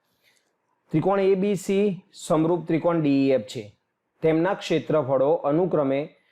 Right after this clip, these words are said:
ચોસઠ સેન્ટીમીટર સ્ક્વેર અને એકસો એકવીસ સેન્ટીમીટર સ્ક્વેર છે. જો ઈ એફ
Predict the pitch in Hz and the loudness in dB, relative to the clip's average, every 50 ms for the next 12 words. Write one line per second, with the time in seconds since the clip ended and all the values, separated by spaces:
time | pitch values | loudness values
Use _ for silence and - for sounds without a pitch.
0 | _ _ _ _ _ - 151 139 139 - 190 190 160 - - 185 175 165 180 180 | _ _ _ _ _ 4 4 4 4 4 0 -2 0 0 0 0 2 2 2 2
1 | 180 175 175 180 156 - - - 170 165 160 160 160 160 147 127 - - - 156 | 2 2 2 2 0 0 0 2 2 4 4 2 2 0 0 -2 -2 0 2 2
2 | 147 131 - - 151 156 143 - 165 147 147 147 151 143 135 143 143 123 - - | 2 2 0 0 -2 0 0 0 0 0 2 2 0 0 2 0 0 -2 -2 0
3 | 156 135 131 131 123 139 139 135 151 - _ _ _ _ _ _ _ _ _ - | 2 2 2 2 0 -2 -4 -4 -6 -8 _ _ _ _ _ _ _ _ _ -4
4 | 127 165 160 151 139 131 135 151 180 180 165 | 0 2 4 4 4 4 4 4 2 2 0